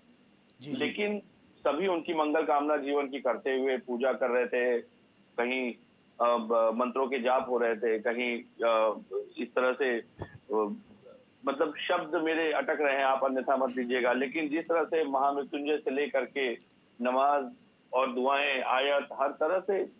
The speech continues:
Speaker 2: जो, जो जिस प्रकार से उनके जीवन के लिए प्रार्थना कर सकता था, करने का प्रयास कर रहा था, लेकिन शायद प्रकृति संकेत दे रही थी और हम नहीं समझ पाए।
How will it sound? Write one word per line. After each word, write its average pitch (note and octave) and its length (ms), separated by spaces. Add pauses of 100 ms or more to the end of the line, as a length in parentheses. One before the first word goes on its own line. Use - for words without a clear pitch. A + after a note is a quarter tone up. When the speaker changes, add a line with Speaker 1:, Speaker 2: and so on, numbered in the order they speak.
(160)
Speaker 2:
जो, F#3+ 220
जो F#3 360 (160)
जिस G3 140
प्रकार E3+ 440
से G#3+ 120
उनके D#3+ 340
जीवन D3+ 300
के D3+ 140
लिए D3 220
प्रार्थना C#3 420
कर C3+ 160
सकता C3+ 320
था, C#3 100
करने B2+ 320
का B2+ 80
प्रयास B2 440
कर A2 80
रहा G#2 120
था, G2+ 260
लेकिन D#3 320 (560)
शायद C#3 260
प्रकृति D3+ 480
संकेत D#3+ 400
दे D#3+ 160
रही D#3 180
थी D#3+ 160
और C#3 160
हम D3 220
नहीं C#3+ 160
समझ B2 200
पाए। G2+ 260